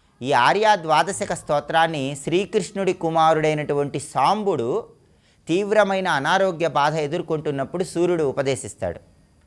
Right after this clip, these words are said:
అప్పుడు సాంబుడు ఈ స్తోత్రం చదివి సూర్యుడిని ప్రసన్నం చేసుకుంటాడు. తనకున్నటువంటి తీవ్రమైన అనారోగ్యాన్ని పోగొట్టుకుంటాడు. కాబట్టి భయంకరమైన అనారోగ్యాలు ఉన్నవాళ్ళు ఆదివారం రోజు శ్రీకృష్ణుడి కుమారుడైన సాంబుడు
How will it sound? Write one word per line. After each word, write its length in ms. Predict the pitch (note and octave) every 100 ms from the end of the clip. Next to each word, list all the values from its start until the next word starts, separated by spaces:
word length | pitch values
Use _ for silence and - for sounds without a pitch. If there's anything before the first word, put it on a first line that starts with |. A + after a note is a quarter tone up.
| _ _ _ _ _ _ -
అప్పుడు 480 | C3+ F#3 E3 D3+ D3+
సాంబుడు 720 | - C#3+ E3 G#3+ G3+ D#3+ D3+
ఈ 160 | D3
స్తోత్రం 520 | D3+ - D#3+ F#3 G3+ F#3
చదివి 320 | E3 D#3+ F#3
సూర్యుడిని 440 | F3+ F3 F3+ E3+
ప్రసన్నం 520 | E3+ C3+ - D#3 C3
చేసుకుంటాడు. 580 | G#2+ F#2+ - F#2 G2 F2 - _ _ _ _ C3
తనకున్నటువంటి 680 | D3 D#3 E3 F#3 F#3+ F3+ F3+
తీవ్రమైన 580 | F3+ F3 F3 F3+ E3+ D#3
అనారోగ్యాన్ని 680 | C#3 D#3 D#3+ D3+ D3 C#3+ D3+
పోగొట్టుకుంటాడు. 760 | C#3+ C#3 C3+ B2 A#2+ G#2+ F#2+
కాబట్టి 360 | G2 A#2+ C3 D#3
భయంకరమైన 880 | A2 - F3+ A#3+ B3 A3+ A3 G#3 F#3+
అనారోగ్యాలు 640 | E3 E3+ E3 D3+ D3+ C#3+
ఉన్నవాళ్ళు 480 | C3+ C3+ C3 C3+ G3 - - - -
ఆదివారం 600 | A2+ D3 F3+ E3+ D#3 C3+
రోజు 340 | C3+ D3 C3 B2+
శ్రీకృష్ణుడి 760 | - D#3+ G3 G#3+ E3+ F#3+ F3
కుమారుడైన 680 | E3 D#3 D#3 D#3 D#3 D3+ D3+
సాంబుడు 800 | D#3 C#3+ D#3+ G#3+ G#3 E3 C3+